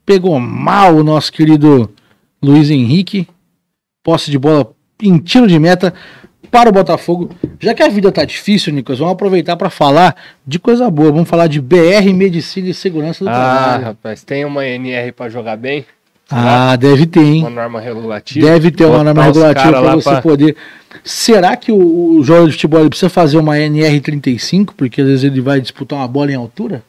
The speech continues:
Speaker 2: Ô, rapaz, mas tem que ser mais em dois metros, mais de dois
Speaker 1: Ah,
Speaker 2: metros.
Speaker 1: então é assim, então não tem problema.
Speaker 2: Então aí tá tranquilo. Mas se você precisar ir pra sua empresa, sempre ficar de acordo com o E-Social aí,
Speaker 1: As
Speaker 2: documentação.
Speaker 1: melhores soluções em medicina do trabalho você encontra na B R Medicina.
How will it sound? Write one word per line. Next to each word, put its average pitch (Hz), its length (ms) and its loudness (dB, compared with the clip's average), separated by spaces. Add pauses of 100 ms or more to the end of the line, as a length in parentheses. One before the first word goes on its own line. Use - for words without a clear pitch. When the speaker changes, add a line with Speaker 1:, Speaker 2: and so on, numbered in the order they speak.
(140)
Speaker 2:
Ô, 127 420 2
rapaz, 110 380 -6
mas 214 140 -4
tem 127 100 -8
que - 60 -12
ser 123 140 -6
mais 127 260 -4
em 151 60 -4
dois 156 180 0
metros, 104 260 -4
mais 127 180 -2
de 143 40 -8
dois 147 180 -2
Speaker 1:
Ah, 123 40 -4
Speaker 2:
metros. 127 240 -2
Speaker 1:
então 127 160 -8
é 147 100 -6
assim, 135 220 -10
então 120 260 -8
não 143 100 -4
tem 147 160 -2
problema. 120 520 -2 (420)
Speaker 2:
Então 143 180 -10
aí 104 100 -6
tá 117 140 -6
tranquilo. 107 500 -8
Mas 123 340 -2
se - 100 -18
você 131 240 -6
precisar 135 360 -4
ir 135 40 0
pra 131 160 -8
sua - 160 -4
empresa, 151 540 -2 (640)
sempre - 420 -16
ficar 117 600 -4 (340)
de 117 100 -4
acordo 123 440 -4
com 123 180 -8
o 117 40 -4
E-Social 117 760 -2
aí, 117 280 -2
Speaker 1:
As 110 60 -12
Speaker 2:
documentação. 170 480 2
Speaker 1:
melhores 180 420 4
soluções 175 640 0
em 180 160 2
medicina 175 380 2
do 165 60 2
trabalho 156 400 2
você 156 200 -4
encontra 156 420 -4
na 156 220 -2
B 170 320 2
R 165 200 -2
Medicina. 156 540 -6